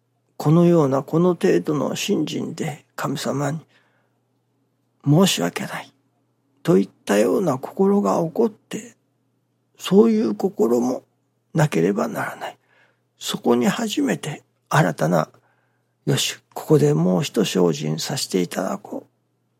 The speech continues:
といったような信心の精進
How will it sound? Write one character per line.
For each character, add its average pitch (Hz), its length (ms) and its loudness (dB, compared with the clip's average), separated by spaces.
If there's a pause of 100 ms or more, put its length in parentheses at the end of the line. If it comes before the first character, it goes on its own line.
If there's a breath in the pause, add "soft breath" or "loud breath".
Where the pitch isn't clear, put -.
と 190 120 0
い 190 40 0
っ 175 60 -6 (120)
た - 100 -8
よ 254 140 -2
う 180 60 -2
な 147 160 -6 (400 soft breath)
信 170 260 0
心 123 340 -6
の - 200 -6 (560)
精 - 280 -4
進 - 220 -12